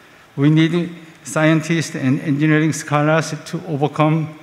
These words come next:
the crisis together. Engineering and technology are, uh, dis-, uh, dispa-, uh, desperately needed more than before to protect humankind and enhance the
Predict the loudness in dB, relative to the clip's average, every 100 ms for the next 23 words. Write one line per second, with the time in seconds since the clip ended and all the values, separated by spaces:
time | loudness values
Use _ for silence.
0 | -8 -4 -4 0 2 2 0 -4 -4 -10
1 | -2 0 0 -4 -12 -20 -20 -20 -20 -16
2 | -14 -14 -20 -20 -20 -20 -20 -20 _ _
3 | 0 2 4 2 2 0 -2 2 2 0
4 | -2 0 2 0 -2 0 0 0 -4 -12
5 | -20 -20 -20 -20 -10 0 0 2 -2 -2
6 | -4 -4 -6 -12 -8 -6 -2 -2 -2 -8
7 | -8 -12 -14 -20 -20 _ _ _ _ -8
8 | -4 -2 -2 -6 -2 -2 -2 -2 -4 -6
9 | -4 0 0 -2 -4 -4 -10 -10 0 2
10 | 4 2 2 0 2 2 2 2 2 0
11 | -2 -2 0 0 -2 -12 -20 -20 -20 -6
12 | -4 -2 -4 0 0 0 0 -4 0 2
13 | 2 0 0 2 0 -4 -6 -2 0 0
14 | 0 2 2 0 -4